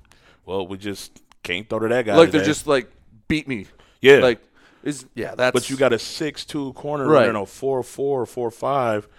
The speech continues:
Speaker 1: I mean, I need Tom Brady or somebody back there to complete in them,
Speaker 2: I mean,
Speaker 1: you know,
Speaker 2: any,
Speaker 1: Mahomes. Give me
Speaker 2: I'm sure
Speaker 1: Mahomes
Speaker 2: you know
Speaker 1: back
Speaker 2: as a
Speaker 1: there.
Speaker 2: coach, you, you look like a much better coach when you go, "Oh, yeah, you,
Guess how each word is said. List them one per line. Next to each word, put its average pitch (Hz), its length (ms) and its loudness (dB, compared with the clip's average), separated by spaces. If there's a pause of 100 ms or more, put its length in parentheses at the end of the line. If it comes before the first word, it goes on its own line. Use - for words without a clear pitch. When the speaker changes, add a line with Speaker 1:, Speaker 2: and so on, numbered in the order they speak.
(300)
Speaker 1:
I 117 60 -8
mean, 110 180 -4
I 107 120 0
need 131 220 -8
Tom 123 260 -6
Brady 143 280 -2
or 127 80 -2
somebody 123 300 -8
back 120 220 -6
there 123 120 -4
to 113 60 -8
complete 135 460 -8
in 113 140 -8
them, 113 140 -4
Speaker 2:
I 160 80 4
mean, 180 140 2
Speaker 1:
you 165 60 0
know, 175 40 6
Speaker 2:
any, 202 120 4
Speaker 1:
Mahomes. 156 500 0
Give 135 140 -6
me 170 40 10
Speaker 2:
I'm 196 100 6
sure 156 180 2
Speaker 1:
Mahomes 175 100 2
Speaker 2:
you 226 100 4
know 220 220 10
Speaker 1:
back 160 40 4
Speaker 2:
as 151 40 -2
a - 40 4
Speaker 1:
there. 120 100 2
Speaker 2:
coach, 131 320 2 (520)
you, 190 360 0
you 180 200 -2
look 202 220 8
like 202 160 6
a 190 80 10
much 165 300 4
better 175 200 8
coach 156 360 4
when 147 100 -10
you 139 80 -8
go, 117 320 0
"Oh, 147 260 8
yeah, 135 220 6
you, 160 400 4